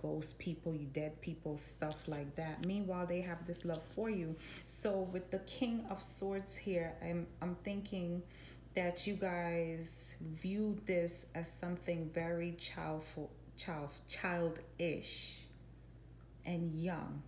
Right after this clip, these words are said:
immature, you know, sneaky, just, you didn't have the greatest look on it. And I think you cut it out.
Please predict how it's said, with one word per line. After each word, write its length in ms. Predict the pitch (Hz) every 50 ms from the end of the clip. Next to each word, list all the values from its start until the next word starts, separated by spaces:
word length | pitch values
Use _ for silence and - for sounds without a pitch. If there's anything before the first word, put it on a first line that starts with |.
| - - - - - - - - -
immature, 840 | 196 196 185 170 160 - - - - - 196 175 156 - - - - - - - - - - - - - - - - - - -
you 240 | - 165 165 180 185
know, 340 | 175 170 165 170 180 185 180
sneaky, 1160 | - - - - - - 190 190 185 170 - - - - 175 170 165 165 165 165 165 165 156 -
just, 240 | 165 165 - - - - - - - -
you 140 | 175 190 190
didn't 180 | 196 196 190
have 240 | 190 196 185 185 -
the 80 | - 170
greatest 580 | 165 - 175 170 170 165 165 156 - - -
look 440 | 165 160 170 170 160 160 - - - - - - - - - - - -
on 200 | 175 175 185 185
it. 180 | 190 202 202 - - - - - - - - - - - - - - - - -
And 120 | - 165 160
I 60 | 156
think 320 | 156 - 175 175 165 -
you 60 | 175
cut 240 | 170 - - 156 147
it 100 | 147 147
out. 240 | 147 139 135 139